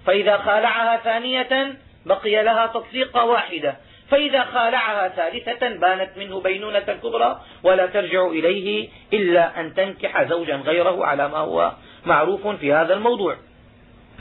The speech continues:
وبناء على ذلك، بناء على أن الفرقة بلفظ الخلع طلاق، فإذا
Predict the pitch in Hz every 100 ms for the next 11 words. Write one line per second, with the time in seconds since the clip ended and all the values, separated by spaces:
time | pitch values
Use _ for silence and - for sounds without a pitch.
0 | - 240 247 294 294 262 247 233 202 226
1 | 208 170 - 165 202 233 220 208 208 233
2 | 226 202 - 233 - 175 165 143 - -
3 | - - - - 156 226 180 180 214 190
4 | - 226 196 170 143 - - - - -
5 | 190 202 220 220 170 175 - _ _ _
6 | _ - - 262 285 220 233 214 -